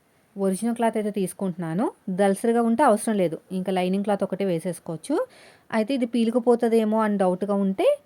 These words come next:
మళ్ళీ లైనింగ్ క్లాత్ కూడా తీసుకోవాలి. ఇక్కడ కూర ఉన్న క్లాత్ని అవసరమైతే తీసేసేయండి, లేదంటే ఉంచేసుకున్నా పర్లేదు. మనకి పట్టి అతకడానికి కావాలనుకుంటే తీసేసుకోవచ్చు, లేదు అవసరం లేదనుకుంటే వదిలేయచ్చు అనమాట. ఇప్పుడు కరెక్ట్గా వచ్చిందో లేదో చెక్ చేసుకోండి. నాకు కొంచెం తక్కువ వచ్చింది, అయినా పర్లేదు,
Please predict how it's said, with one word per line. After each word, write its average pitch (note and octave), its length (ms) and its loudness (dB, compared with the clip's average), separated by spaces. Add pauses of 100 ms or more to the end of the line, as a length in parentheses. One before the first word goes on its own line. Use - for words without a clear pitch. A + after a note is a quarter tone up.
(220)
మళ్ళీ A#3+ 200 -2
లైనింగ్ G#3 360 0
క్లాత్ F#3 180 -2
కూడా A#3 140 -4
తీసుకోవాలి. E3 500 -6
ఇక్కడ G#3+ 220 -4
కూర G#3+ 320 0
ఉన్న A#3 180 0
క్లాత్ని G#3+ 460 -2 (200)
అవసరమైతే G3+ 520 -2 (120)
తీసేసేయండి, G3 720 -4
లేదంటే G3+ 400 -2
ఉంచేసుకున్నా G3 500 -4
పర్లేదు. E3 440 -2 (840)
మనకి G3+ 340 -4
పట్టి G#3 320 -4
అతకడానికి A3+ 480 -2
కావాలనుకుంటే G3+ 640 2
తీసేసుకోవచ్చు, G3 720 -2 (200)
లేదు G3+ 300 0
అవసరం F#3+ 300 0
లేదనుకుంటే F#3 500 -2
వదిలేయచ్చు F3+ 420 0
అనమాట. D3+ 300 -6 (1600)
ఇప్పుడు G#3+ 180 -2
కరెక్ట్గా G#3+ 420 -2
వచ్చిందో G#3 280 -2
లేదో G3 240 0
చెక్ - 200 -2
చేసుకోండి. F3 540 -4
నాకు A#3 200 -2
కొంచెం G#3 200 -2
తక్కువ G#3 260 -2
వచ్చింది, G3 360 -2
అయినా G3 220 0
పర్లేదు, E3+ 500 0